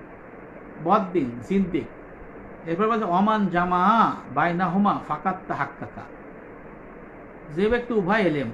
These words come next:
ফেকা এবং তাসাউফ, জাহের বেতেন, তাসাউফ এবং ফেকা উভয় এলেমের অধিকারী হলো, সে হলো মুহাক্কিক আলেম। তাহলে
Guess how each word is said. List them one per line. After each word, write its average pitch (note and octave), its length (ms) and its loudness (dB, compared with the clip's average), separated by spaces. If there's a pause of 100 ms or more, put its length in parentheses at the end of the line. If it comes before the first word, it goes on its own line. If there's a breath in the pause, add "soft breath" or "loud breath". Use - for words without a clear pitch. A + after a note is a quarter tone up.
ফেকা G#3 340 0
এবং G3+ 280 2
তাসাউফ, E3 480 0
জাহের F3 320 2
বেতেন, C#3 340 -4 (840)
তাসাউফ A#3+ 380 6
এবং A3+ 300 4
ফেকা F#3+ 260 2
উভয় F#3 280 4
এলেমের A#3 340 0
অধিকারী G#3 420 2
হলো, G#3 260 0
সে G3 120 -4
হলো F#3 120 2
মুহাক্কিক C#3+ 480 -6
আলেম। A2 240 -6 (1500)
তাহলে F3+ 440 4